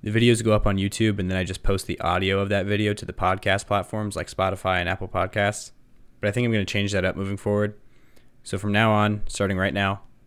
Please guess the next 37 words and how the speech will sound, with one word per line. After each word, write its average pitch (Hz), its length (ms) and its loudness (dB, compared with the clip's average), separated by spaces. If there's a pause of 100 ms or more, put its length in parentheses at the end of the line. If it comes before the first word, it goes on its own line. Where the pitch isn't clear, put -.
(160)
the 101 120 0
audio 107 260 4
episode 113 380 0
is 104 100 -2
gonna 101 160 -2
be 95 200 0
its - 200 -6
own 98 260 -2
unique 92 360 -2
episode, 113 580 0 (140)
and 104 80 -2
then 101 80 0
I'll 92 80 -2
put 107 160 6
out 101 140 4
a 90 40 -2
shorter 101 380 -2
video 95 340 0
that 101 180 2
week 107 340 -2
that - 440 -2
covers 92 420 -4
something 95 400 -4
adjacent 90 440 -4
to 120 60 0
that 110 120 0
topic, 117 300 0
basically. 117 460 0
Or - 500 -16
at 92 60 -4
least 95 160 -2
that's 92 320 -2 (100)
the 92 120 -2
idea, 92 520 -2 (480)
um, 95 500 -8 (380)
right 90 180 -2
now. 98 300 0